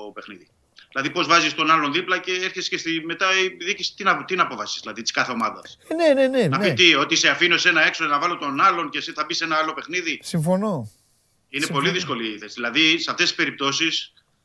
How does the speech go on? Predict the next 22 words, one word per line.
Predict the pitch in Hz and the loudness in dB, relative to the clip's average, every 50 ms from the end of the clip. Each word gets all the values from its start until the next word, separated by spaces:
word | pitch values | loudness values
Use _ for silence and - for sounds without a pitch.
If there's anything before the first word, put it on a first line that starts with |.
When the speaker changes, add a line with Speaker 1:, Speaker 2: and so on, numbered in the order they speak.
| _ _ _ _ _ | _ _ _ _ _
Speaker 1:
ε, | - 170 170 170 175 185 190 | -8 -4 -2 0 2 2 2
ή | 202 | 2
δεν | 170 180 180 | 2 0 0
μπαίνει | 160 175 175 165 | 2 2 2 2
κανείς, | - - 123 120 147 175 190 - - - - _ _ _ _ _ _ _ _ _ _ _ _ _ _ - _ | 0 0 0 0 0 -2 -2 -4 -8 -10 -14 _ _ _ _ _ _ _ _ _ _ _ _ _ _ -20 _
ή | - 180 202 202 202 202 185 165 170 190 190 196 | -4 0 0 2 2 0 -2 -2 -4 -2 0 0
έπρεπε | 196 190 185 175 | 2 2 2 4
να | 185 185 | 4 4
υπάρχει | 180 175 196 185 185 185 | 4 4 2 2 2 2
ένα | 185 180 | 4 6
άλλο | 180 185 185 | 6 6 4
ποσοστό. | 180 - 269 269 302 | 2 4 8 10 10
Speaker 2:
Ή, | 320 339 330 311 240 | 10 10 10 8 6
Speaker 1:
Τώρα | - 156 - - | 2 -2 -4 2
δεν | - 285 254 | 6 6 8
Speaker 2:
ή, | 285 | 8
Speaker 1:
ξέρω. | 302 262 - - _ _ _ _ - 156 - | 6 4 0 -4 _ _ _ _ -4 2 4
Είναι | 247 254 285 | 6 8 8
Speaker 2:
ή | 311 330 320 285 - _ _ _ _ _ _ _ 220 202 _ - | 8 8 6 4 -2 _ _ _ _ _ _ _ -16 -16 _ -4
δίνεις | - 202 180 226 294 302 294 277 208 - | 0 4 6 6 6 6 6 4 2 4
τα | - - 220 214 208 202 202 196 | 8 10 10 10 12 10 10 10
εισιτήρια | 196 185 - - 180 151 - 220 247 269 277 277 277 269 262 254 254 254 | 8 6 4 0 -2 -2 0 2 2 4 6 8 10 10 10 10 8 6